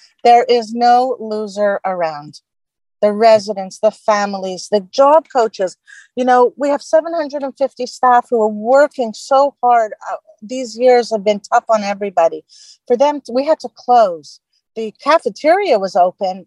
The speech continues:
It's not the same as getting a fresh coffee, a, a homemade croissant that they bake in the ovens that morning at the cafe. You know, it's, it's, it's back. We're trying to get back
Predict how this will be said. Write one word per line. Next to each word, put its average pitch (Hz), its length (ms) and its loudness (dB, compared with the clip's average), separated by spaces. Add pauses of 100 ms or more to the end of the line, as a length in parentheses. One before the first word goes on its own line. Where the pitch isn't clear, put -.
It's - 240 -6
not 285 180 -2
the 285 60 -2
same 277 380 0
as 214 100 -6
getting 214 300 0
a 202 40 -14
fresh - 300 -2 (100)
coffee, 220 380 -2
a, 185 160 -4 (320)
a 220 80 0
homemade 262 440 0 (100)
croissant 240 440 -2
that 208 140 -6
they 190 220 -10
bake 269 240 0
in 262 100 -4
the 247 160 -6
ovens 214 460 -2
that 254 360 0
morning 247 580 -4 (420)
at 220 180 -2
the 226 80 0
cafe. 220 720 2 (260)
You 233 100 -8
know, 240 220 4
it's, 247 240 0
it's, - 320 -8 (220)
it's - 400 -6 (100)
back. 254 180 0 (280)
We're 240 140 2
trying 269 360 0
to 262 60 -2
get 214 240 -2
back 196 200 -4